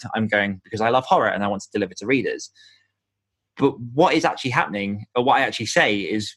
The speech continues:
because I want to raise writers' voices. So you talking a lot about, um, and we can go into this a little bit if you want as well, sort of, I know that recently you pivoted from focusing Author Accelerator at writers to looking at book coaches.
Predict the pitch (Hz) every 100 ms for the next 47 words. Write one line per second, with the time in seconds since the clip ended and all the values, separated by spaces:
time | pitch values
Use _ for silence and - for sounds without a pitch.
0 | - 113 117 117 117 107 113 117 110 113
1 | 107 110 98 127 131 175 175 - _ _
2 | _ _ _ _ _ _ - 143 131 123
3 | 107 92 139 170 185 170 147 - 147 -
4 | 127 127 90 113 120 113 - 110 107 107
5 | 101 127 127 139 127 113 120 120 85 87
6 | 95 - 104 107 104 104 110 95 110 98
7 | 101 - 120 113 107 117 127 113 101 101
8 | 117 104 110 - 107 104 95 _ - 123
9 | 110 110 110 101 104 104 - 110 101 95
10 | 87 101 123 147 - 95 - 98 98 104
11 | 87 - - - 92 - 82 90